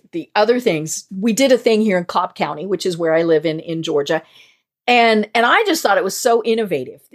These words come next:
because it combined a whole bunch of these things. So they realized kids didn't have internet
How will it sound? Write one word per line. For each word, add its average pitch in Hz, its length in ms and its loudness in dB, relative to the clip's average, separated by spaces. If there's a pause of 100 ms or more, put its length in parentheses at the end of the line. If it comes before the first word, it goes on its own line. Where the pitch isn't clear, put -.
because 226 280 0
it - 80 -2
combined 233 400 2
a 226 60 0
whole 330 260 2
bunch 262 260 2
of 226 80 -8
these 165 200 -8
things. 143 240 -12
So 240 100 4
they 247 180 4
realized 269 880 -2 (800)
kids 240 280 -2
didn't 240 220 2
have 202 200 0
internet 147 480 -6